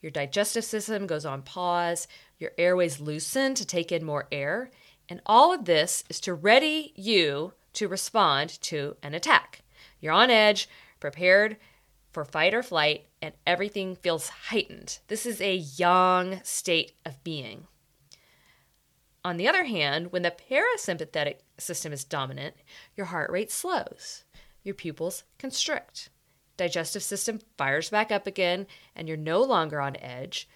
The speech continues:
because your body senses that there's no imminent threat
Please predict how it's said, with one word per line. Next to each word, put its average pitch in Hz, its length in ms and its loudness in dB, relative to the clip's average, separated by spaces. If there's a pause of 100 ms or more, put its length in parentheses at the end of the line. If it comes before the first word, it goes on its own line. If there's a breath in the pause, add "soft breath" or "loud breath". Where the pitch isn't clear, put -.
(160 soft breath)
because 190 220 -6
your 196 100 -2
body 202 380 0
senses 160 480 -4
that 160 160 -4
there's 139 240 -6
no 175 500 0
imminent 180 380 -4
threat 139 400 -8